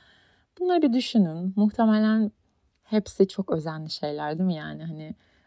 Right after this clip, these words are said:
özenle hazırlanıyorsunuz, şık giyiniyorsunuz, güzel bir sofra hazırlanıyor.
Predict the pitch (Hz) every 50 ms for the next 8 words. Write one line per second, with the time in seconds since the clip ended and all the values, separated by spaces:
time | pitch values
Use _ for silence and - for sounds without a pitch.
0 | _ - 196 180 165 180 175 175 170 170 175 180 170 175 180 180 175 175 175 175
1 | 175 - - - 185 175 175 175 - - _ _ _ _ - - - - 190 -
2 | _ - 175 170 175 175 180 180 175 - - 190 175 175 175 180 - - _ _
3 | _ _ _ _ - 170 156 170 165 165 165 - - - 185 - - 185 180 180
4 | 165 190 190 185 180 180 180 180 180 180 180 185 185 214